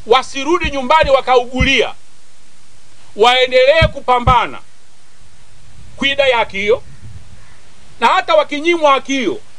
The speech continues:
waangalie njia ambayo wataitumia katika mazingira yao, local, local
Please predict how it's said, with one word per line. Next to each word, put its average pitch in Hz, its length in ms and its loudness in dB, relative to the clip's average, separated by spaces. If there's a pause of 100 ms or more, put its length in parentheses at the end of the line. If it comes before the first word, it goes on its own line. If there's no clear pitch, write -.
(1500)
waangalie 285 540 2
njia 302 280 0
ambayo 294 300 6
wataitumia 269 720 0
katika 277 320 0
mazingira 247 480 0
yao, 277 340 4 (640)
local, - 380 0
local 233 400 2